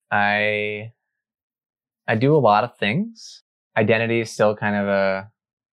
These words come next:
unpacking question for me, but I, I dance, I write poetry.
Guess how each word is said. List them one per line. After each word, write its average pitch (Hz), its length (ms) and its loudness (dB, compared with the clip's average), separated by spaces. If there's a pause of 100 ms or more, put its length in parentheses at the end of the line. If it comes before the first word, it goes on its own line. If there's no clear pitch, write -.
(360)
unpacking 117 640 0
question 123 680 -2
for 139 100 -6
me, 165 280 -2 (200)
but 104 540 2
I, 104 840 -2 (600)
I 170 80 -4
dance, 131 680 -2
I 113 60 -2
write 104 160 -2
poetry. 107 840 -2